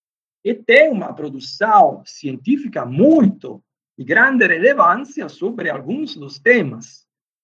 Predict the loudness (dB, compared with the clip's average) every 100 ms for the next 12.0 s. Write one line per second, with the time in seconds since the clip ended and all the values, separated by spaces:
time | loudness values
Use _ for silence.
0 | _ -10 -6 -6 -6 -2 -2 -4 -10 -12
1 | -10 -8 -10 -8 -8 -8 -12 _ _ _
2 | _ _ 0 0 0 0 0 0 0 2
3 | 2 0 0 4 4 2 -8 -14 -18 _
4 | _ _ -4 -2 0 -2 -2 2 4 4
5 | 2 -12 -14 -14 -14 -16 -14 -14 -14 -16
6 | -14 -12 -8 -2 -2 -4 -10 -10 -12 _
7 | _ _ _ _ -8 -2 -2 -2 -8 -2
8 | 0 0 -2 -10 -10 -12 -4 -4 -2 -4
9 | -4 -8 -10 -12 -8 0 0 2 -2 -4
10 | -14 _ _ _ -14 0 0 0 0 2
11 | 4 4 2 2 0 0 -2 -8 -14 -16